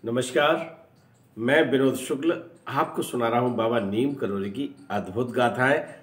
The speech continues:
अद्भुत गाथाओं की श्रृंखला में आज एक बहुत महत्वपूर्ण प्रश्न कि बाबा नीम करोली यानी महाराज जी का स्वभाव कैसा था। लोग पूछते हैं ना, तो मैंने सोचा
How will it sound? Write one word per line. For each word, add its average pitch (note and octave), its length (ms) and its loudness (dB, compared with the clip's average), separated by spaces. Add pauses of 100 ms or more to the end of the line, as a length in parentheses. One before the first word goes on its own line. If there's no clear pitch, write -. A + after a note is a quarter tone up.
(240)
अद्भुत G#2+ 420 2
गाथाओं A2+ 460 2
की A2+ 120 -4
श्रृंखला G#2 580 -8
में C#3+ 140 -4
आज F3 400 4
एक E3+ 240 4
बहुत E3 460 4
महत्वपूर्ण A#2 920 2
प्रश्न F2 320 -12 (1500)
कि - 60 -10
बाबा B2 280 2
नीम C3+ 220 4
करोली D3+ 300 0
यानी D3 140 2
महाराज A2+ 360 0
जी C#3 60 -8
का E3+ 80 2
स्वभाव G#2 500 -10
कैसा - 500 -20
था। - 60 -20 (460)
लोग C3+ 200 -8
पूछते B2 280 0
हैं E3+ 60 4
ना, D#3+ 100 4 (460)
तो F#2 60 -12
मैंने G2 200 -4
सोचा G#2 400 0